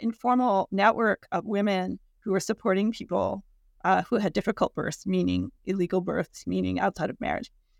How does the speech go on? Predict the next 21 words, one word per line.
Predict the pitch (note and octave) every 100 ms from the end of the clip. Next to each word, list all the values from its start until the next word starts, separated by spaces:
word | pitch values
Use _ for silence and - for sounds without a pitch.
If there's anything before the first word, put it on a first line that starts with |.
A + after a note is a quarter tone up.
| _ _
uh, | F#3 F#3+ F#3 F#3 -
w-, | G3 C4
is | A3+
really | E4+ F#4
something | F4 - A3+ A#3
that's | G3 -
been | - G3 G3
highlighted | G3 A3 G3+ G3+ G#3+ A3+ G3+
more | - F3+ F#3+
recently | G3 A3+ C#4+ A#3+ D4+ E4+ -
in, | G#3+ G3 F#3
um, | F3 F3+ G3 G3 _ -
in | F#3 F3
gender | F#3 F#3+ F#3+ F#3
and | F#3+ - -
childbirth | G3+ F#3+ F#3 G3
history, | G3 - F#3+ F#3
history | F#3 - F#3+
of |
the | F#3+
family. | - F3 F#3+ F#3